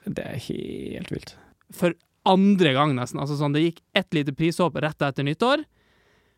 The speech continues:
Speaker 2: og så igjen, på, jeg tror det var enten noen timer før eller noen timer etter vi publiserte testen, så går den opp med seks tusen kroner.
Speaker 1: For et av punktene dine i testen, da den kostet seksten tusen, er jo at den er sv-, har et svært høy pris.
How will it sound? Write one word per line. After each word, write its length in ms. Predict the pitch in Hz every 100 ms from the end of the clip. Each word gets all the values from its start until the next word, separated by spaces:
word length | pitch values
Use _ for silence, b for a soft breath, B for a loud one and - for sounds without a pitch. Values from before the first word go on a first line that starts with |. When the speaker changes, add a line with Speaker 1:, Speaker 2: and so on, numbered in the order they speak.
| _ -
Speaker 2:
og 60 |
så 140 | 165 190 -
igjen, 540 | 240 226 226 165 117 113 _ _ _ _ _ _ _ _ _ -
på, 80 | -
jeg 200 | 185 196
tror 120 | 233
det 80 | 196
var 220 | 190 180 170 175 160 156 175 175 - -
enten 320 | 208 208 254 147
noen 160 | 147
timer 300 | 131 160 147
før 280 | 127 190 277
eller 120 | 147 147
noen 120 | 139
timer 240 | 151 143 143
etter 340 | - 170 139 - -
vi 160 | 156 139
publiserte 680 | 151 135 131 - 185 -
testen, 420 | 143 143 - 135 127 _ _ _ _ _ _ _
så 120 | - 220
går 160 | 214
den 80 | 180
opp 220 | 196 _ - _
med 220 | 180 214 226
seks 480 | - - - - -
tusen 360 | 180 175 143
kroner. 380 | 127 139 147 123
Speaker 1:
For 100 | - 151
et 120 | -
av 60 | 151
punktene 360 | 151 113 113
dine 140 | 113 123
i 140 | 120 113
testen, 480 | 110 101 - 165 170 _ _ -
da 160 | 113
den 100 | 117
kostet 320 | - 123 - 107
seksten 280 | 110 -
tusen, 240 | 110 107 170
er 80 | 110
jo 60 |
at 40 | 113
den 60 | 107
er 80 |
sv-, 220 | - 107 -
har 200 | 113 117
et 80 | -
svært 360 | 113 107 - -
høy 140 | 101
pris. 340 | - 117 123